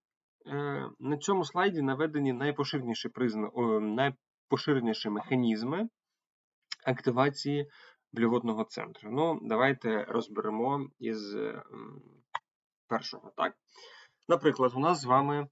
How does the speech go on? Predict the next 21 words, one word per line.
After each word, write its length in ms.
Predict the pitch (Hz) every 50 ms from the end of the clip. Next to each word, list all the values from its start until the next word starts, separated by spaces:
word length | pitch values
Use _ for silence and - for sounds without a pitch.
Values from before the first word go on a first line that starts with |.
| _ - - - - - - _ _ _ _ _ _ _ _ _ _ -
е, 180 | 135 123 120
що 220 | 117 - - 165 160
сталося 640 | - - - 120 123 131 127 - - 127 117 110
у 460 | 104 - 120 120 117 117 120 120 120
шлунково-кишковому 840 | 110 - - 110 - 127 117 110 104 - 107 - - 117 110 107 104
тракті? 400 | - - - - - - - 110
Наприклад, 600 | 107 113 - - 160 175 170 - 143 135 127 120 - _ -
е, 460 | 117 110 110 107 107 104 101 101 104 - _ _ -
щ-, 240 | - - - 113
з'їли 380 | 110 107 110 123 151 170 170 156
щось 200 | - - 135 127
погане, 420 | - - 127 117 117 113 113 107
так, 300 | 104 - 117 135 131 -
або 180 | 117 107 107 117
розвивається 500 | 123 117 107 107 107 110 110 - - 110
запальний 400 | 101 95 - - 101 104 107 107
процес 480 | - - 113 - - 113 123 123 - -
у 140 | - 107
підшлунковій 560 | 110 110 104 - - 107 101 - 107 104 104 101
залозі. 400 | 101 101 101 101 107 110 131 -
Е, 960 | - _ _ _ - - - - - _ _ _ - 113 120 117 113 117 117